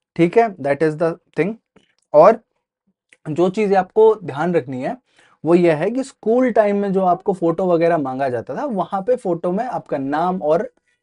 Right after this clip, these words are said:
डेट्स बोला जाता था, but ये फॉर्म को आप खुद अपलोड करोगे, फॉर्म में फोटो को खुद अपलोड करोगे तो कोई भी आपको डेट और नेम की जरूरत नहीं है।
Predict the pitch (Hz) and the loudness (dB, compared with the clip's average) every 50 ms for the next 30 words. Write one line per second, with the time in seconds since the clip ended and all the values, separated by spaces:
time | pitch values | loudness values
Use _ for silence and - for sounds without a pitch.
0 | _ - 147 143 180 185 185 170 - - 143 139 139 131 123 110 113 107 101 - | _ -6 -2 0 2 2 0 0 -4 -6 -4 -2 -2 -2 -2 -4 -4 -8 -10 -10
1 | 107 101 - 113 - _ _ _ _ _ _ - 123 143 143 - 113 113 127 147 | -14 -14 -14 -16 -18 _ _ _ _ _ _ -4 -2 -2 -2 -2 -4 -4 2 4
2 | 180 226 247 208 - - 170 151 160 175 185 185 226 214 208 208 - - 233 190 | 4 4 2 0 -2 -2 0 0 0 0 0 0 0 0 0 -2 -4 -2 2 2
3 | 202 185 165 160 143 135 127 120 120 - 117 110 110 104 110 113 - - 147 147 | 2 2 2 2 0 2 0 0 -2 -6 -6 -6 -6 -6 -6 -8 -6 -6 -4 -4
4 | 147 156 165 180 180 - 160 139 139 156 156 160 208 190 - 220 202 185 190 175 | -4 -4 -4 -6 -4 -4 -4 -4 -2 -2 -4 -4 -6 -6 -4 -2 -2 -2 -4 -4
5 | - 139 131 127 123 - 131 123 131 143 240 - - 262 220 - - 190 175 175 | -4 -6 -6 -6 -8 -8 -10 -8 -8 -8 -10 -10 -10 -12 -12 -6 -2 2 2 4
6 | 190 190 196 202 190 175 180 - 190 170 135 120 143 175 190 185 185 180 175 160 | 4 2 0 -2 -2 -2 -2 -4 -4 -4 0 0 0 0 0 -2 -2 -4 -4 -4
7 | 143 131 135 139 131 160 208 185 147 123 117 147 185 190 - 160 127 113 151 151 | -6 -6 -6 -6 -6 -6 -8 -6 -4 -4 -2 -2 -4 -4 -6 -10 -10 -8 -6 -6
8 | 139 113 107 95 - | -6 -6 -10 -14 -16